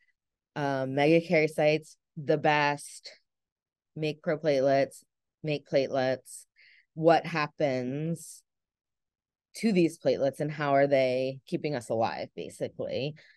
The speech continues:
So they're circulating unactivated, and they have all these receptors. Super, like, kind of like taking time bombs, right?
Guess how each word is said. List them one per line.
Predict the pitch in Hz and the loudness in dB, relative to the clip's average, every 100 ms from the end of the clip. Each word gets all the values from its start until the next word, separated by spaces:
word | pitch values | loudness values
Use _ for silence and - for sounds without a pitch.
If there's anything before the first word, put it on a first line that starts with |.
| _ - | _ -4
So | - 165 | 4 6
they're | 160 160 | 6 4
circulating | - 202 196 233 208 202 202 202 - _ _ _ 165 | 2 -2 0 0 2 2 2 -4 -6 _ _ _ -4
unactivated, | 165 143 139 - 143 123 110 113 110 - | -2 -2 -4 -2 0 0 0 -2 -2 -4
and | 151 147 | -2 0
they | 160 160 | -2 -2
have | 165 156 170 170 - _ _ _ | -2 0 0 -4 -14 _ _ _
all | 165 151 143 | 4 6 6
these | 131 131 | 0 -4
receptors. | 113 - - - 55 50 - - - _ _ _ _ | -8 -10 -14 -12 -12 -12 -14 -20 -20 _ _ _ _
Super, | - 196 180 175 160 156 151 147 _ _ _ _ _ _ _ - | -2 0 4 6 6 6 4 0 _ _ _ _ _ _ _ -2
like, | 160 143 131 _ _ _ _ - | 0 0 -2 _ _ _ _ -8
kind | 180 196 | -2 0
of | 190 | 2
like | 165 151 139 _ _ _ _ _ _ _ _ _ _ _ _ _ _ _ _ _ | 2 2 -2 _ _ _ _ _ _ _ _ _ _ _ _ _ _ _ _ _
taking | - 165 160 147 139 135 | -8 -6 -4 -4 -6 -8
time | - 139 127 107 | -8 -6 -4 -4
bombs, | 78 80 117 117 - | -8 -12 -12 -14 -6
right? | 120 131 175 190 | -2 2 2 0